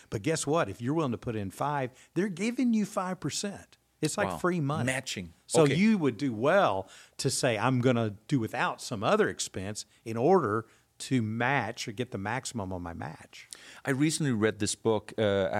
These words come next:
Speaker 2: it was just fascinating by it, called The Psychology, uh, of Money, uh, by Morgan Housel. And it's got a, a lot of great details, but he tells his story about, uh, one of the reasons that he believes that Warren Buffett, uh, most people know Warren Buffett as one of the, the, the most successful investors,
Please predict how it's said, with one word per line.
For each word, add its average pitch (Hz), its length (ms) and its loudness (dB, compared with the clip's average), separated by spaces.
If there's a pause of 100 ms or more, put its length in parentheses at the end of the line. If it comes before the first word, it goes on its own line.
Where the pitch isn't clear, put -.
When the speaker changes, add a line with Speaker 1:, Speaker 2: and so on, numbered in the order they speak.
(140)
Speaker 2:
it 101 160 -4
was 101 140 -6
just - 180 -4
fascinating 113 540 2
by 95 180 0
it, 98 100 -6
called 104 280 0
The 92 80 0
Psychology, 107 840 0 (400)
uh, 104 240 4
of 104 120 0
Money, 101 500 4 (320)
uh, 101 160 0
by 95 220 0
Morgan 101 480 0
Housel. 101 560 -2
And 110 100 0
it's - 80 -2
got 139 220 2
a, - 160 -2
a - 20 4
lot 113 400 2
of 120 80 0
great 117 240 2
details, 110 380 0
but 120 140 2
he 117 120 -2
tells 208 260 2
his - 120 0
story 127 340 4
about, 104 400 2 (340)
uh, 110 180 4
one 131 300 2
of 170 60 2
the 135 80 -2
reasons 123 360 4
that 110 100 -8
he 139 160 -2
believes 110 500 2
that 98 120 2
Warren 107 320 2
Buffett, 101 460 0
uh, 107 140 0
most 117 400 0
people 110 240 0
know 101 160 4
Warren 92 320 0
Buffett 95 340 -2
as 90 160 -4
one 104 200 0
of 95 80 -2
the, 92 180 0
the, 92 240 -2
the 92 140 -6
most 92 240 -2
successful 139 600 2
investors, 104 680 0